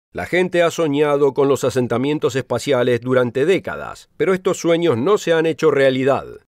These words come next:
¿Por qué? Porque edificar diseños de asentamientos espaciales tradicionales es extraordinariamente difícil. Afortunadamente existe un modo mucho más sencillo. Continúa el artículo diciendo,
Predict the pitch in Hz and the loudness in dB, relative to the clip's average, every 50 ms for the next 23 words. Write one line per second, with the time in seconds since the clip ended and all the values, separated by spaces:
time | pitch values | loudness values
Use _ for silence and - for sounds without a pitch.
0 | _ _ _ - 139 143 135 - 220 208 143 92 - - _ _ _ _ _ _ | _ _ _ 0 0 0 2 2 2 2 2 0 -2 -10 _ _ _ _ _ _
1 | _ _ 143 131 120 - 147 147 143 139 135 - 139 123 - 185 196 202 180 175 | _ _ -2 -2 0 2 0 0 0 0 -4 -6 -6 -4 -2 0 0 0 -2 -4
2 | 135 - 165 175 170 175 175 156 165 156 127 - 151 143 131 127 123 147 160 165 | -4 -2 -2 0 2 2 2 2 2 0 0 0 -2 -2 -2 -2 0 0 -2 0
3 | 160 160 127 147 143 - - 123 117 - 165 160 151 143 - - 135 139 143 131 | 0 -2 -2 -2 -4 -4 -4 -6 -4 -2 0 0 0 0 0 0 0 0 -2 -2
4 | - - 127 131 135 139 139 139 139 131 - - _ - 104 - 139 147 - - | -4 -2 -2 0 0 0 0 0 -2 -2 -4 -6 _ -10 -6 -4 -4 -4 -4 -2
5 | 160 156 156 160 156 147 151 156 175 185 185 180 170 156 156 156 160 - 156 160 | 0 2 2 2 0 0 -2 0 0 0 2 2 2 2 2 2 2 2 0 0
6 | 156 151 - 190 170 123 - - 62 50 50 - _ _ _ _ - 78 - - | 0 -2 -4 -4 -4 -4 -6 -12 -18 -18 -20 -20 _ _ _ _ -12 -8 -4 -4
7 | 127 - - 151 180 196 190 185 175 170 170 165 170 - 156 147 135 123 107 - | -4 -4 -2 -2 0 0 2 2 2 2 0 0 0 0 0 2 2 2 0 -2
8 | - 135 135 117 - 143 143 135 120 120 123 123 127 127 123 117 120 147 180 190 | -4 -6 -6 -4 -2 -2 0 0 2 2 2 2 4 2 2 0 2 0 0 0
9 | 185 - 135 120 120 117 - - 127 131 - 175 165 117 78 76 60 60 60 - | 0 0 0 0 0 -2 -2 -4 -4 -4 -4 -4 -6 -6 -8 -10 -14 -16 -16 -18
10 | _ - 127 117 110 120 127 156 180 175 160 151 135 - - 165 131 151 147 143 | _ -4 -4 -2 -2 -2 -2 0 2 2 2 0 -2 -4 -6 -8 -4 -2 0 0
11 | 143 131 - 147 139 117 95 76 50 50 - | 0 0 -2 -2 -2 -2 -4 -8 -14 -16 -18